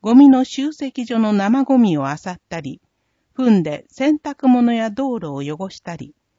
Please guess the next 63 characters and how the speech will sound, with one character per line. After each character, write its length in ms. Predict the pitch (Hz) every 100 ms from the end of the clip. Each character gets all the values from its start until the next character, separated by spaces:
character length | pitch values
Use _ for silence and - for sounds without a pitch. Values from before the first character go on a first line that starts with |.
| _ _ _
さ 200 | _ 254
ら 120 | 233 190
に 140 | 160
は 240 | 147 - -
鳴 140 | 202
き 160 | - 302
声 220 | 302 269
が 180 | 202 156
う 80 | 165
る 100 | 233
さ 220 | - 220
い 100 | 196
な 160 | 170 165
ど、 180 | 151 - _ _
近 280 | - 320 320
隣 160 | 302
の 180 | 285 269
人 240 | 254 - 226
の 140 | 160
迷 240 | 180 240
惑 280 | 185 139 -
に 180 | 147 147
な 120 | 143
り 140 | 143 127
ま 160 | 131
す。 100 | - _ _ _ _ _ _ _ _ _ _ -
私 360 | 247 320 320
た 160 | - 240
ち 120 | 170
の 140 | 170
生 240 | 180 277 285
活 280 | 285 - _
環 240 | 247 226
境 300 | - 175 143
や 240 | 139 139 - -
野 160 | 196
鳥 340 | 220 254 240 233
本 300 | - 320 294
来 220 | 208 156
の 120 | 135
生 260 | 139 226 226
態 300 | - 208 196
を 120 | 185
守 340 | 180 185 226
る 60 | 160
た 160 | - 165
め 120 | 175
に 140 | 165
も、 180 | 135 139 - _ _ _ _ -
餌 380 | 233 - 233
を 120 | 190 156
与 300 | 165 233 233
え 60 |
る 100 | 220
こ 140 | - 214
と 160 | 202
は 180 | 156 135 -
や 120 | 170
め 160 | 185 196
ま 160 | 180
し 160 | - 165
ょ 200 | 131
う。 80 | 147